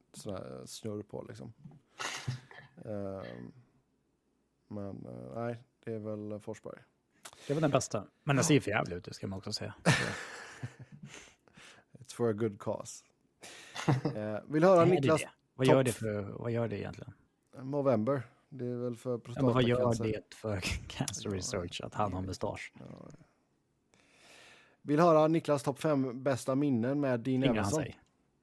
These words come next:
Speaker 1: Käften nu, så jag får säga frågorna.
Speaker 2: Eh, har jag ens ett minne med honom?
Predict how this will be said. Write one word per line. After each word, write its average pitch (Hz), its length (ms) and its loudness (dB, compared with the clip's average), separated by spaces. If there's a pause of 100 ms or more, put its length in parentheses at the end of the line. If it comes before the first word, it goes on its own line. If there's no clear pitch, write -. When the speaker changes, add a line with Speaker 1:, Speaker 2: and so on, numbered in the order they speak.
(1200)
Speaker 1:
Käften 175 640 4
nu, 120 180 4
så 135 140 -4
jag 127 100 2
får 131 600 0
säga 120 360 0
frågorna. 120 400 2 (3250)
Speaker 2:
Eh, 131 340 10
har 147 160 12
jag 143 180 8
ens 131 540 10
ett - 280 4
minne 160 220 6
med 143 120 6
honom? 123 500 2